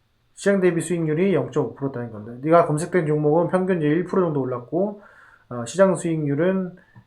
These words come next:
영점오 프로 올랐다. 이런 내용이고요. 뭐, 이게, 이게 바꾸면은 바-, 다 바뀝니다. 이게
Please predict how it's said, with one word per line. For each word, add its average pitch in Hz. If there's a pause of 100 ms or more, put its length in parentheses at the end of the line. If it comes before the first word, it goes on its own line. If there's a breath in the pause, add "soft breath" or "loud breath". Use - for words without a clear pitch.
영점오 135
프로 143
올랐다. 127
이런 131
내용이고요. 117 (560 soft breath)
뭐, 143
이게, 147
이게 170
바꾸면은 190
바-, 127
다 -
바뀝니다. 139
이게 143